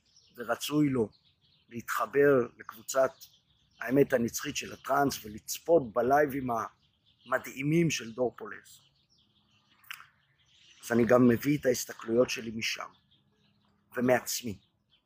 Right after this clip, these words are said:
כמו שאמרתי, ומהתכנים של הקבוצה עצמה.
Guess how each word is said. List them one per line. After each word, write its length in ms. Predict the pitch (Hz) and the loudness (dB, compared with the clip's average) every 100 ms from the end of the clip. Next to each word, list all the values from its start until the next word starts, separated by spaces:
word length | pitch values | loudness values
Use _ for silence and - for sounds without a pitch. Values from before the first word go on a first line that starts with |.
| _ _ _ | _ _ _
כמו 100 | - | -14
שאמרתי, 440 | - 90 - 87 _ _ _ _ _ _ - - | -12 -10 -12 -14 _ _ _ _ _ _ -20 2
ומהתכנים 880 | 147 170 - 127 135 - - 160 196 | 8 8 6 0 0 0 2 6 6
של 200 | - 160 | 6 0
הקבוצה 440 | 131 - 123 135 123 | -2 -4 -8 -4 -2
עצמה. 320 | - - | -4 -14